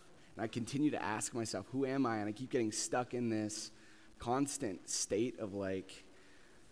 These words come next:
"I'm nice and I like basketball." That's great, but that doesn't answer the question. And as soon as that kind of realization hit my mind,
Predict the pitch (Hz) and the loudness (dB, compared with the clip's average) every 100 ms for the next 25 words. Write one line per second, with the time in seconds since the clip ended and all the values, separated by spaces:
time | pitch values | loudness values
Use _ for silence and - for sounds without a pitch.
0 | - - - - - 104 95 90 78 85 | -20 -20 -20 -20 -10 -2 0 0 -4 -6
1 | 104 143 - - 117 101 113 - - 117 | -8 -8 -6 -4 -4 -4 -6 -8 -12 -10
2 | - - - - - - - - - - | -10 -12 -16 -20 -20 -20 -20 -20 -20 -20
3 | - - - - - - - - - - | -20 -20 -20 -20 -20 -20 -20 -20 -20 -20
4 | - - - - 143 156 131 117 151 156 | -20 -20 -20 -2 2 2 2 8 8 8
5 | 143 123 123 120 113 120 117 110 104 117 | 2 0 2 2 4 2 2 -2 -2 2
6 | 135 - - 90 92 - - - - - | 2 0 -4 -4 -4 -10 -20 -20 -20 -20
7 | - - - - - 120 123 123 123 107 | -20 -20 -20 -18 -2 2 4 4 4 0
8 | - - - - 131 120 - 160 185 120 | -8 -20 -16 -2 0 2 6 8 6 2
9 | 107 113 127 - 147 127 123 123 117 110 | 4 4 4 0 2 4 6 6 6 6
10 | 113 110 110 98 120 113 110 104 107 110 | 4 4 -2 0 0 2 2 2 2 2
11 | 101 95 | 2 0